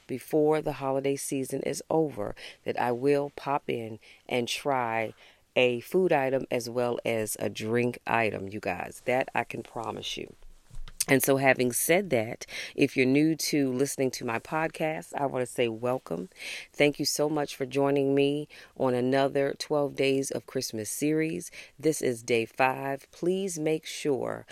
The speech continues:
you go back and listen to days one through four, and then join me again tomorrow for day six, where I will have another topic for you. If you are new to listening to my podcast,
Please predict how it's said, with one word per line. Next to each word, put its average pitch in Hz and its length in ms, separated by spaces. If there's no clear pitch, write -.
you 135 140
go 135 240
back 131 420
and 123 160
listen 131 300
to 135 120
days 120 520
one 127 480
through 135 240
four, 113 600
and 120 200
then 120 200
join 143 440
me 151 80
again 127 340
tomorrow 120 680
for 117 180
day 113 300
six, - 600
where 123 400
I 135 140
will 123 160
have 120 220
another 123 320
topic 117 480
for 127 340
you. 117 340
If 139 160
you 160 160
are 147 180
new 160 480
to 147 320
listening 135 440
to - 100
my 123 120
podcast, 160 680